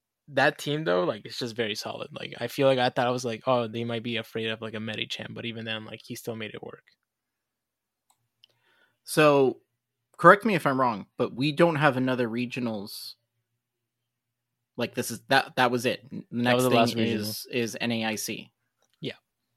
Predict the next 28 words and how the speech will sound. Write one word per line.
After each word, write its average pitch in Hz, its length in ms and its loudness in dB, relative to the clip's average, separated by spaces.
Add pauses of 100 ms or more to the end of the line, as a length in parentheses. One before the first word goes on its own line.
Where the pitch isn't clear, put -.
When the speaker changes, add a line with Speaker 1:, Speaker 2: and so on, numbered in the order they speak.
(760)
Speaker 2:
So, 127 360 2
and 135 140 0
that's 127 220 0
what, 127 180 2
in 110 840 -4 (380)
next 117 240 -6
month? 196 240 -4 (440)
Or 120 200 2
no, 113 240 0
a - 40 -10
few 139 220 -4
weeks. 127 160 -4
Speaker 1:
The 120 120 2
end 143 100 2
of 135 100 -2
this 120 180 0
month. 107 320 -8 (200)
Speaker 2:
End 127 160 -2
of 120 80 -4
this 113 160 -6
month. 104 180 -10 (580)
Speaker 1:
Correct. - 320 -10
Like, - 360 -14
uh, 117 160 -4
Speaker 2:
Do 139 80 2
you 147 280 0
think - 1080 -2 (1500)
that 127 460 6